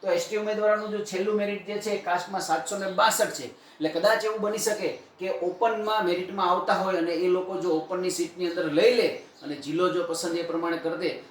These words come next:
તો જો કદાચ આ ભરતીને અંતે જે છે એ એસ ટીની જગ્યાઓ પણ ખાલી રહેવાની શક્યતા છે. અને કદાચ નવસો ને તેતાલીસ ઉમેદવાર આવા ન પણ મળે કે જે ઓપન કેટેગરીમાં સમાવેશ થતો હોય તો ઓપનની જગ્યા પણ કદાચ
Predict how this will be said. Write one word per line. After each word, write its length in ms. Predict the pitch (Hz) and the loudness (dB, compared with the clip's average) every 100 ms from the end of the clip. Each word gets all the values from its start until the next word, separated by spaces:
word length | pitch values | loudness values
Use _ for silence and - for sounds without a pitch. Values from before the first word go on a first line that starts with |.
| - | -6
તો 300 | 180 190 190 | 0 2 2
જો 300 | 170 180 - - - | 2 0 -2 -8 -6
કદાચ 320 | 175 202 180 - - - | 2 4 4 -2 -14 -6
આ 100 | 165 | -6
ભરતીને 400 | 160 156 185 175 | -4 -8 -6 -4
અંતે 280 | 160 160 165 | -4 -4 -6
જે 180 | 156 160 | -2 -2
છે 160 | 170 | -2
એ 260 | 160 151 147 | -4 -6 -8
એસ 140 | 147 | -12
ટીની 180 | - 175 | -10 -10
જગ્યાઓ 380 | 147 143 151 160 | -10 -6 0 0
પણ 180 | 160 156 | 0 -4
ખાલી 280 | - 135 143 | -4 -8 -6
રહેવાની 400 | 131 123 160 202 - | -6 -4 -4 -6 -6
શક્યતા 440 | 175 - 175 147 - | -4 0 0 0 -2
છે. 140 | 120 110 - - | -4 -10 -12 -16
અને 140 | - 170 | -8 -4
કદાચ 340 | 175 196 208 - - 131 | 0 4 2 0 -14 -12
નવસો 360 | 139 180 185 202 | -4 -2 -2 -4
ને 120 | 202 | -6
તેતાલીસ 520 | 180 175 196 196 190 | -6 -4 -2 -2 -2
ઉમેદવાર 320 | 185 196 208 | -4 2 4
આવા 200 | 196 202 | 4 2
ન 300 | 190 214 247 | 0 2 2
પણ 160 | 254 240 | 4 4
મળે 220 | 226 160 - - | 4 2 0 -10
કે 100 | 175 | -8
જે 200 | 160 180 | -2 -2
ઓપન 440 | 185 165 165 214 202 | -2 -4 -4 -2 -2
કેટેગરીમાં 600 | 175 185 175 185 175 170 | -2 -2 0 0 2 0
સમાવેશ 380 | 156 156 156 - | 0 0 0 -2
થતો 280 | - - | -8 -8
હોય 140 | 139 123 - - - | -4 -4 -4 -14 -6
તો 60 | 175 | 0
ઓપનની 480 | 160 156 180 185 | 0 0 -4 -2
જગ્યા 360 | 170 127 139 170 | -4 -6 -2 0
પણ 260 | - 196 170 | 0 -2 -4
કદાચ 400 | - 233 202 | 0 2 2